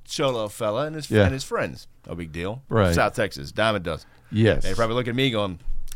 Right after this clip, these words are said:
Speaker 1: "Look at that cracker."
Speaker 2: Yeah.
Speaker 1: It's like every other fucking cracker out here. Nice
Speaker 2: Yep.
Speaker 1: shaved head, dipshit.
Speaker 2: Yeah.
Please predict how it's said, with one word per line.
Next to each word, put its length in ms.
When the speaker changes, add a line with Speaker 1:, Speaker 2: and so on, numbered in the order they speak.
Speaker 1:
"Look 100
at 40
that 160
cracker." 440
Speaker 2:
Yeah. 280
Speaker 1:
It's 80
like 140
every 200
other 140
fucking 280
cracker 300
out 120
here. 180
Nice 120
Speaker 2:
Yep. 80
Speaker 1:
shaved 280
head, 200
dipshit. 420
Speaker 2:
Yeah. 360